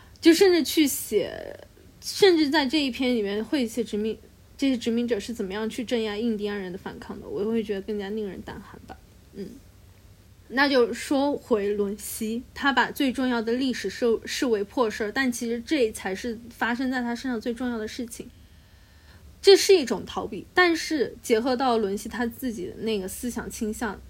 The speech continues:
你就又会想说，嗯，那这是不是他采取了欧洲那些，嗯，就是他浸淫在欧洲文化长大，那会不会这是因为他其实继承的是一种欧洲式的目光？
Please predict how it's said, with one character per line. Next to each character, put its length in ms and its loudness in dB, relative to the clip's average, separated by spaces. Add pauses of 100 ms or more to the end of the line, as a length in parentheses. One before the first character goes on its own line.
(100)
你 180 -4
就 220 0
又 240 0
会 220 4
想 240 -6
说， 360 -2 (600)
嗯， 280 -2 (1080)
那 180 2
这 180 0
是 160 -4
不 100 -6
是 220 -2
他 460 -6
采 260 -6
取 200 -4
了 100 -6
欧 200 0
洲 300 -4 (300)
那 180 -2
些， 320 -4 (400)
嗯， 160 -10 (960)
就 100 -2
是 120 0
他 160 -2
浸 220 -2
淫 120 -4
在 80 -4
欧 160 0
洲 120 -2
文 120 -6
化 160 -8
长 180 -14
大， 160 -16 (200)
那 160 -4
会 120 0
不 60 0
会 140 4
这 100 -6
是 160 -6
因 240 -4
为 140 -4
他 420 -10 (300)
其 160 -4
实 80 -2
继 180 -8
承 220 -10
的 100 -10
是 180 -8
一 120 -6
种 180 -10
欧 180 -2
洲 160 -2
式 160 -6
的 80 -4
目 180 -6
光？ 280 -12